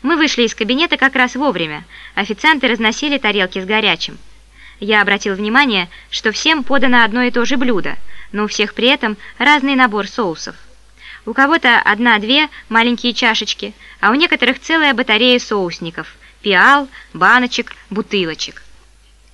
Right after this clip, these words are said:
«Коньяк», попросил я официанта, глядя на тарелку с чем-то вроде телячьих медальонов. «Хотя нет, принесите водки». «Какую именно водку изволите? Русский стандарт, столичную, абсолют?»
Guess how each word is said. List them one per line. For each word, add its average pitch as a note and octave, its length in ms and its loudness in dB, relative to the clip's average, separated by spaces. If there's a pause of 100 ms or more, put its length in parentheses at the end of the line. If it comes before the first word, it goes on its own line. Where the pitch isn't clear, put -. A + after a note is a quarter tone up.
(680)
«Коньяк», C#4 520 0 (160)
попросил G#3 380 -2
я G3 140 0
официанта, G3+ 580 -2 (240)
глядя G#3+ 340 0
на G3+ 80 -2
тарелку C4+ 520 0 (180)
с - 100 -12
чем-то D#4 360 0
вроде A#3 260 -2
телячьих G#3 500 -2
медальонов. G3 640 -4 (500)
«Хотя B3+ 420 0
нет, G#3 320 -2
принесите G#3 540 -4
водки». F3 460 -6 (560)
«Какую D#4+ 300 0
именно A#3+ 320 2
водку A3 340 -2
изволите? G3 580 -4 (260)
Русский C4+ 340 -2
стандарт, G3 560 0
столичную, G#3 720 -2
абсолют?» G3 600 -4